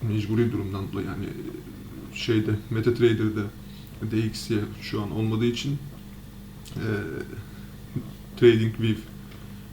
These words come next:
e, uygulamasından bakmak noktasındayız. Açıkçası bunu da çok kullanmıyorum ama, e, yani fena da değilmiş. D X Y endeksinde burada görüldüğü üzere bir kanal hareketi vardı.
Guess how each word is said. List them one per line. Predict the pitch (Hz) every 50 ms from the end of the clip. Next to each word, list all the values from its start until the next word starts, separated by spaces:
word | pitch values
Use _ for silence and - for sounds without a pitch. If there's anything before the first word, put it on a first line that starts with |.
| - - -
e, | - - 98 - - - - - - - - 101 - - - - - - - - - - - - - - - 123
uygulamasından | 120 113 110 107 110 110 110 107 - 117 113 110 107 107
bakmak | 110 107 - 107 101 -
noktasındayız. | 107 101 - - - - 107 110 107 123 135 127 120
Açıkçası | 120 117 - - - 127 - 120
bunu | 120 127
da | 127
çok | 120 127 120 120 -
kullanmıyorum | - - 110 120 123 123 127 113 104 107 123
ama, | 143 151 151 147 - - - - - - - - - - - - - - 123
e, | 123 - - - 101 107 - - - - 143
yani | 143 120 110 110
fena | - 120 110 110 104
da | 117 120 117
değilmiş. | 120 120 107 101 104 104 - - - - - - - - - - - - - - - - - - 143
D | 139 143
X | 135 131 135 - -
Y | 135 131
endeksinde | 117 110 104 104 104 - - 107 107 107 107 110
burada | 120 120 117 107 107 117 131 143 - - - - - - - - - - - -
görüldüğü | 117 117 117 117 113 110 104 110 110 -
üzere | - - - 101 - - - - - - - - - - - - - - - - - - - -
bir | 110 110
kanal | - - 113 113 110
hareketi | 113 110 110 107 117 113 - - 107
vardı. | 101 98 90 - - - - 127